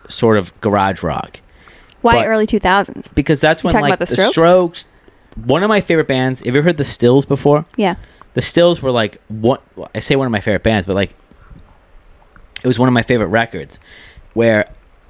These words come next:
Speaker 1: I tried to th-, think in my head, like, wh-, how are these bands similar? And it was,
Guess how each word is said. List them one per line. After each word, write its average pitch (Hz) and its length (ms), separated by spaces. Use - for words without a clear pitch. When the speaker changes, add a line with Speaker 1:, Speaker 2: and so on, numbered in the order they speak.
Speaker 1:
I 139 140
tried 147 460
to 151 80
th-, - 160
think 135 320
in 123 80
my 110 140
head, 113 280
like, 92 160
wh-, 107 380
how 143 280
are 170 80
these 156 200
bands 127 260
similar? 113 460
And 117 120
it 123 40
was, 120 260